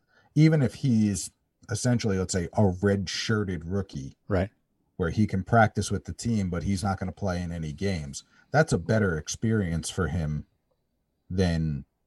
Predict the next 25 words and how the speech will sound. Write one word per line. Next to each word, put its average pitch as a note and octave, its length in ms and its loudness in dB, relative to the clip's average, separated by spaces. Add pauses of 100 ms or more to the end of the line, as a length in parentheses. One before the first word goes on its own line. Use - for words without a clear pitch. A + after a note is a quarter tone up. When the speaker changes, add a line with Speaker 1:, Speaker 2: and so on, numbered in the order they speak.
(600)
Speaker 1:
not F#2 320 -2
playing. C#2+ 500 -4
<laughs> - 320 6 (360)
Speaker 2:
No, A2+ 80 2
that's G2 180 -4
true. E2+ 260 -6 (520)
I G#2+ 60 4
also G#2 180 4
think, G2 180 0
too, G#2+ 140 0
that F2+ 160 2
a F#2 120 -4
couple G2 320 2
of F2+ 80 4
his E2 140 -2
other, F2 400 2 (1600)
uh, D2+ 520 -8
teammates F#2+ 360 0
from G2 140 -4
Harvard F#2+ 440 2 (120)
all F2 180 2
signed E2+ 300 -6
their F2+ 140 -2
deals, F2+ 280 -2
too. F#2 300 -4